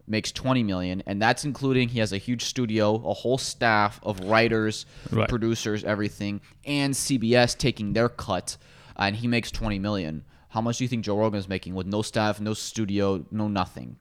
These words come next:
Speaker 1: no cut to a major network?
Speaker 2: Mm-hmm. Yeah, I mean, th-, th-, that's the thing. He's completely independent as a s-, big studio, actually, but
Speaker 1: Right.
Speaker 2: on a little stuff, you know, with his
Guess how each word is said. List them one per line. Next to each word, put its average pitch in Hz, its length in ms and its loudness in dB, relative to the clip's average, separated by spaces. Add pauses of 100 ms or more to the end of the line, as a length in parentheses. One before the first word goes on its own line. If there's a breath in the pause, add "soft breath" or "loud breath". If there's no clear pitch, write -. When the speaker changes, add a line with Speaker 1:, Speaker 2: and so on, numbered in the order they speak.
Speaker 1:
no 107 180 2
cut - 400 0 (120)
to 107 160 -2
a 95 40 0
major 98 440 -2
network? 92 380 0
Speaker 2:
Mm-hmm. 98 280 2
Yeah, 156 240 10
I 127 60 8
mean, 127 260 6
th-, 117 220 2
th-, 110 120 -4
that's 113 180 2
the 104 60 0
thing. 104 180 4
He's 92 200 -4
completely 104 480 0
independent 98 480 0
as 95 140 -2
a 92 60 -2
s-, - 200 -4 (300)
big 175 140 4
studio, 90 380 0
actually, 98 320 -2
but 95 220 -2
Speaker 1:
Right. 87 140 -8
Speaker 2:
on 92 160 -4
a 87 40 -4
little 113 200 0
stuff, 90 420 -4
you 110 60 0
know, 85 100 -2
with 87 240 -4
his - 340 -4